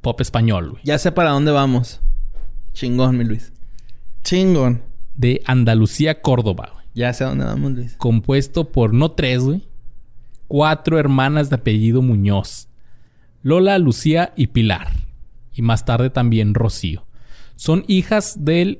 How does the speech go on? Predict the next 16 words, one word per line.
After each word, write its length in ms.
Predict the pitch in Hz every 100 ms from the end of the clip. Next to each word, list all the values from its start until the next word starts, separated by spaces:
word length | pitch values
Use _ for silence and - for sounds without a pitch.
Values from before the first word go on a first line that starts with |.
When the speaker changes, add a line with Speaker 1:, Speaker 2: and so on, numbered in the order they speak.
| -
Speaker 1:
cantante 560 | - 113 123 127 -
Juan 320 | 151 - 151 160
Muñoz, 640 | 160 151 151 160 - -
más 180 | 120 120
conocido 500 | - 135 120 123 131
como 380 | 147 135 127 -
El 200 | 123 120
Tomate, 640 | 104 - 98 117 139 - -
güey. 200 | - - - - - - - - -
Motivo 520 | - 185 - 156 147 160
por 120 | 156
el 100 | 135
que 100 | 131
eligieron 480 | 113 - 123 127 139
como 280 | 131 113
nombre 480 | 110 117 135 147 -